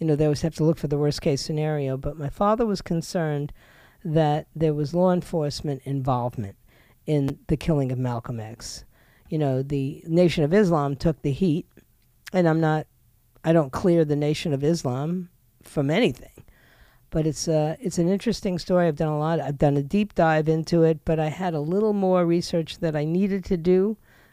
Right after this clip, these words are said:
and one more interview that I needed to have with somebody, and I should be ready tomorrow. I have also gotta talk to, uh, Todd Bensman about what's happening at the border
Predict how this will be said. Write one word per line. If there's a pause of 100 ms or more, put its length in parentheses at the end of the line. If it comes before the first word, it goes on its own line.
and
one
more
interview
that
I
needed
to
have
with
somebody, (520)
and (200)
I
should
be
ready
tomorrow. (140)
I
have
also
gotta
talk
to,
uh,
Todd
Bensman (380)
about
what's
happening
at
the
border